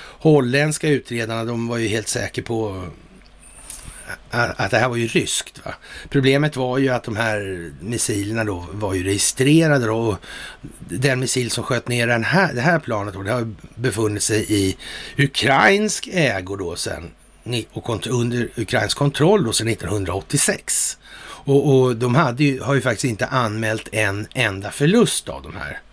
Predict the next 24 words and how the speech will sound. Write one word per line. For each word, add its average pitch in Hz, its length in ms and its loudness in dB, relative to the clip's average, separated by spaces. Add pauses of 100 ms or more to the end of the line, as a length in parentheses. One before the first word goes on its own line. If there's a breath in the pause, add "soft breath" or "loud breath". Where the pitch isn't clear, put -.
(360 loud breath)
missilerna. 82 800 -4 (1200 loud breath)
Trist - 400 0
nog 127 280 2
för 110 100 -4
dem 110 300 0
alltså. 78 420 -6 (1700 loud breath)
Det 143 80 -4
blir 123 200 0
lite 107 260 -12
dumt 110 140 -8
att 113 60 -8
säga 117 160 -2
att 101 60 -6
det 117 60 0
är 107 40 -2
ryssarna 156 540 2
som 160 100 2
har 151 60 0
skjutit 123 300 -4
ner 101 160 -2
det 98 60 -2
då, 92 140 -6
när 101 160 -4
det 98 160 -4